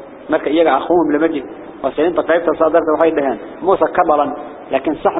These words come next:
ما وي ابن كثير رحمه الله ومالك إلهي أخوهم كشري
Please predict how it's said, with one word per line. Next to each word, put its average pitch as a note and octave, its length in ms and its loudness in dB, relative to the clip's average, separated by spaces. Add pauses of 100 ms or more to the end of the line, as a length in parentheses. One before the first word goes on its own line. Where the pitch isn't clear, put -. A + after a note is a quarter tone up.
ما E3+ 80 6
وي D#3 160 0
ابن C#3 140 -4
كثير C#3 300 -2
رحمه C3 300 -2
الله C3+ 200 2 (280)
ومالك F3 400 4
إلهي E3 340 4
أخوهم D#3+ 420 2 (160)
كشري D#3 300 2